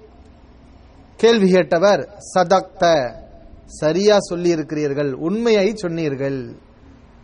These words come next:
அவர் கேட்ட கேள்வியை உண்மைப்படுத்துகிறார். "நாங்கள் ஆச்சரியப்பட்டோம்" என்று சஹாபாக்கள் சொல்கிறார்கள். "ஃபஹ்பிர்னி அனில் இஹ்சான்", மூணாவது கேள்வி.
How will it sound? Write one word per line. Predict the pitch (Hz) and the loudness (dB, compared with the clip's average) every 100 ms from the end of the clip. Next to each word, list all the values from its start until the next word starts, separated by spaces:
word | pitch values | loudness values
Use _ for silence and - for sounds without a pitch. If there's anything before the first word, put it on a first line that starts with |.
| - - - | -20 -20 -6
அவர் | 190 220 233 214 180 | 0 2 4 4 2
கேட்ட | - 240 196 214 | 0 0 2 0
கேள்வியை | 208 202 190 196 240 | 2 0 0 -4 -2
உண்மைப்படுத்துகிறார். | 208 220 214 185 175 185 170 170 214 214 | 0 0 0 -2 -4 -2 2 4 2 2
"நாங்கள் | 202 202 190 | -2 0 0
ஆச்சரியப்பட்டோம்" | 190 214 220 202 180 165 185 | 0 0 -2 -2 -2 -6 -6
என்று | 175 247 247 | -8 -4 -2
சஹாபாக்கள் | 233 233 196 196 | 0 2 0 -2
சொல்கிறார்கள். | - 170 147 131 113 120 - _ _ _ _ _ _ _ _ - | -8 -8 -6 -8 -10 -16 -20 _ _ _ _ _ _ _ _ -2
"ஃபஹ்பிர்னி | 208 208 226 254 233 | 0 0 0 -2 0
அனில் | 233 196 202 | -2 0 -2
இஹ்சான்", | 190 156 143 185 165 127 - - _ _ - | -4 -6 -8 -6 -6 -8 -16 -20 _ _ -4
மூணாவது | 180 233 214 170 | 0 4 4 2
கேள்வி. | 151 165 143 117 | -2 -4 -6 -10